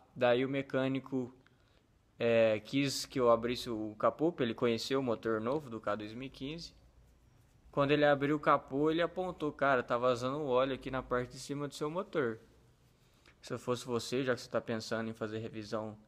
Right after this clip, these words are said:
é, fora da Ford, que você vai perder garantia e tal, então aproveita que você ainda tá na garantia e já leva lá pra consertar esse vazamento aqui."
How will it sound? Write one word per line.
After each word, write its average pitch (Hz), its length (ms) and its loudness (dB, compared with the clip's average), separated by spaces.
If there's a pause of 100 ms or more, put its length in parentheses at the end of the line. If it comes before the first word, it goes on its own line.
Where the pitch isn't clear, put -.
(580)
é, 110 160 -2
fora 113 320 4
da 104 160 -2
Ford, 131 540 2
que 104 120 -16
você - 140 -14
vai 104 100 -4
perder 104 300 -6
garantia 107 460 -4
e - 20 -4
tal, 123 240 2
então 135 160 -4
aproveita 110 480 -4
que - 160 -16
você - 160 -12
ainda 113 160 -6
tá 113 140 -6
na 110 100 -4
garantia 110 400 -6
e - 20 -10
já 120 200 2
leva 117 280 2
lá 110 160 0
pra 127 140 -12
consertar 135 480 -6
esse 139 140 -8
vazamento 165 520 -8
aqui." 165 280 -12